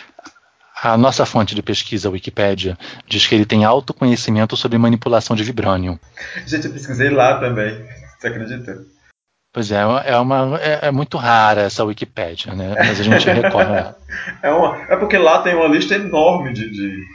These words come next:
Speaker 2: de poderes e habilidades que eu não sabia o que, que eu dizia primeiro, né? Ele tem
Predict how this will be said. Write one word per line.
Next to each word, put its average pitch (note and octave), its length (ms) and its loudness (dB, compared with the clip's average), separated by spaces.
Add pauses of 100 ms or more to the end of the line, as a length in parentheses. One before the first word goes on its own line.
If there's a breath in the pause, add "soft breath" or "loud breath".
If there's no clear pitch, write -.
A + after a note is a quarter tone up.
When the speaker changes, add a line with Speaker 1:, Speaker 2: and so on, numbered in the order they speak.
(260)
Speaker 2:
de C#3+ 100 -6
poderes C#3+ 380 2
e C#3+ 40 2
habilidades B2 580 2
que F3 40 -6
eu D#3 40 -4
não - 80 -10
sabia F3+ 300 -2
o - 20 -4
que, A#3 100 -6
que G#3+ 100 -4
eu D3 80 0
dizia B2+ 360 -4
primeiro, A2+ 480 0
né? B2 140 -4
Ele C3+ 100 -8
tem C#3+ 260 -10